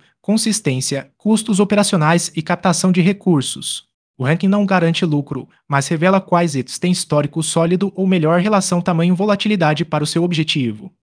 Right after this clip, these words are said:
Métricas usadas: performance its valor crescimento. As métricas comuns são desempenho histórico, retorno total em um, três e cinco anos, volatilidade desvio padrão, drawdown máximo e custos, taxa de administração e,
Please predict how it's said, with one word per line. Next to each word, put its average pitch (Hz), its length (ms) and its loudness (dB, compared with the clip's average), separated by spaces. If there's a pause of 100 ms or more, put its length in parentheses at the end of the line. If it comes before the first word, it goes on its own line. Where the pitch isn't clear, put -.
(140)
Métricas 180 480 -2
usadas: 135 600 -2 (180)
performance 180 640 0
its 185 180 -4
valor 156 320 0
crescimento. 190 560 0
As 165 100 0
métricas 160 520 -4
comuns 180 340 -2
são 135 320 -4 (220)
desempenho 165 480 0
histórico, 175 480 0
retorno 196 420 0
total 147 420 0
em 131 120 -4
um, 135 180 -6 (140)
três 190 360 -2
e 185 60 -4
cinco 180 420 -2
anos, - 460 -4 (220)
volatilidade 180 720 0
desvio 175 300 0
padrão, 165 480 0 (180)
drawdown 160 340 -2
máximo 170 560 -2
e 170 40 -4
custos, 190 460 -4
taxa 156 280 -2
de 143 100 -2
administração 190 800 -2
e, 233 220 -4